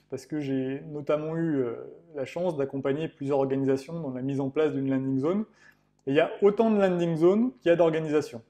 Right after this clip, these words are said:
parce que chacun a ses propres besoins, ses propres exigences, son propre legacy, et donc il n'y a pas une seule landing zone, c'est, c'est, c'est pas possible.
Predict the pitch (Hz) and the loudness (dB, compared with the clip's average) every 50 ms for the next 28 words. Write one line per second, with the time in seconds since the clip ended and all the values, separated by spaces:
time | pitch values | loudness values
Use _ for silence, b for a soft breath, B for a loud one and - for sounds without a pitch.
0 | _ _ _ _ _ _ _ - 127 - - - 151 160 160 - 143 135 - 151 | _ _ _ _ _ _ _ -14 -14 -8 -4 0 0 0 2 0 -2 -2 -2 -2
1 | 151 147 135 - 139 135 - 147 135 127 131 143 135 131 131 135 139 143 151 151 | -2 -2 -4 -4 -6 -4 -2 -2 -2 0 0 -2 0 0 -2 -2 -2 -4 -4 -6
2 | - 131 123 - 131 120 123 135 127 127 143 139 127 131 135 139 143 151 143 - | -8 -10 -10 -8 -8 -4 -4 -2 -2 -2 -2 -2 -2 -2 -2 -2 -2 -4 -6 -8
3 | - 123 - - 127 - - 143 143 - 143 147 135 143 135 135 - 160 175 170 | -12 -12 -10 -12 -10 -8 -8 -6 -4 -4 -2 0 2 2 0 0 -2 -6 -10 -10
4 | - - b b b b b b b b - 135 131 151 151 - 147 - - 233 | -12 -18 b b b b b b b b -12 -10 -10 -4 -2 -2 0 2 2 0
5 | - - 226 196 196 196 - 190 180 175 165 160 156 151 147 147 143 135 147 170 | 0 0 0 2 2 2 2 2 2 4 2 2 0 -2 -4 -2 0 4 6 6
6 | 190 196 190 180 - - 123 117 117 - 123 117 - 131 - 156 156 151 156 151 | 6 6 4 0 -6 -6 -8 -8 -8 -8 -10 -8 -6 -2 -2 -2 -2 -2 -6 -10
7 | 135 - 127 117 | -8 -8 -10 -10